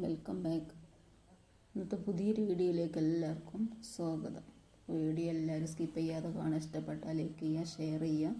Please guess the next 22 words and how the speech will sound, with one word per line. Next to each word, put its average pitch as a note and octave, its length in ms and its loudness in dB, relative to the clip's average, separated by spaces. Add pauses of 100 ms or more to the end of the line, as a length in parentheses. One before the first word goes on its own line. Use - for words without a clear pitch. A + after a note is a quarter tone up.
(600)
സബ്സ്ക്രൈബ് E3+ 640 0
ചെയ്യുക. D3+ 240 0 (1600)
ഇന്നത്തെ F#3+ 360 2
വീഡിയോ F3+ 340 4
എന്ന് F#3+ 160 0
പറയുന്നത് F3+ 400 2
എനിക്ക് F3 200 0
ഭയങ്കര F3+ 380 2 (460)
ടെൻഷനും F3 560 0
കാര്യമൊക്കെ F3 360 2
ഉള്ളൊരു F3 200 4
ദിവസമാണ്. F3 480 2 (560)
കാരണം E3+ 380 0
എന്താ E3+ 160 -2
വെച്ചാൽ E3+ 300 -4 (120)
മോന് E3+ 360 0
തിരിച്ച് F3+ 360 -4
പോവാണ് F3 400 0
കേട്ടോ. E3+ 180 -4 (840)
അപ്പോൾ E3 240 -2
ഓന് F3 220 0
ഒന്നര E3+ 260 2